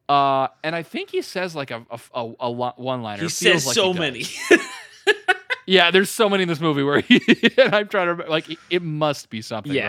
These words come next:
Speaker 1: right? Like,
Speaker 2: I don't remember what it exactly
Speaker 1: um,
Speaker 2: is either.
Speaker 1: but yeah, he smashes through the, the, the chimney and does a front roll across the <laughs> table to, and then takes two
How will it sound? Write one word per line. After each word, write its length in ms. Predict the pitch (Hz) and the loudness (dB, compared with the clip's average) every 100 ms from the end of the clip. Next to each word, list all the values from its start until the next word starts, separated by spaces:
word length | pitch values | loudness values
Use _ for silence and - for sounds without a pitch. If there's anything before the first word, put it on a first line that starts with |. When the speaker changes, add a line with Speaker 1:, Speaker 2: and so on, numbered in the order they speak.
| 107 | -4
Speaker 1:
right? 100 | - | -8
Like, 300 | 101 104 _ | -12 -14 _
Speaker 2:
I 80 | 131 | -6
don't 160 | 127 98 | -6 -6
remember 320 | 110 113 110 | -12 -14 -14
what 180 | 110 113 | -12 -10
it 80 | 113 | -12
exactly 500 | 117 135 127 120 113 | -6 -4 -2 -4 -6
Speaker 1:
um, 60 | |
Speaker 2:
is 140 | 104 95 | -12 -16
either. 240 | 69 78 123 _ _ _ _ _ _ _ _ _ _ _ _ - | -18 -18 -20 _ _ _ _ _ _ _ _ _ _ _ _ -4
Speaker 1:
but 140 | 175 | 0
yeah, 160 | 165 120 | 0 -2
he 160 | 143 | -6
smashes 760 | 143 - 170 170 220 233 294 - _ | -8 -8 -6 -4 -4 -6 -10 -14 _
through 460 | 202 196 196 190 175 | -6 -2 -2 -2 -6
the, 240 | 160 156 160 | -12 -16 -14
the, 160 | 165 156 | -14 -12
the 180 | 143 | -14
chimney 800 | 147 - 196 170 151 123 113 131 _ _ _ _ _ _ _ _ - | -12 -6 -2 -2 -4 -8 -12 -18 _ _ _ _ _ _ _ _ -14
and 640 | 156 156 156 151 143 135 _ _ _ _ _ _ _ _ 147 | -10 -8 -8 -10 -14 -18 _ _ _ _ _ _ _ _ -6
does 360 | 190 185 185 | 0 0 2
a 320 | 180 147 135 - | 0 2 0 -4
front 420 | - - 208 285 262 | -12 -6 -2 -2 -2
roll 500 | 220 220 220 214 175 | 0 4 4 2 0
across 540 | 160 - 214 240 - | -6 -2 0 0 -4
the 100 | 233 | -6
<laughs> 200 | - - | 0 0
table 640 | - 202 - 196 175 170 _ _ _ _ _ _ _ - | 2 0 2 4 4 0 _ _ _ _ _ _ _ -2
to, 200 | 226 180 | 0 0
and 120 | 180 | 0
then 140 | 170 | -2
takes 340 | 160 208 185 - | -2 -2 -4 -6
two 340 | 254 233 226 | -4 -4 -6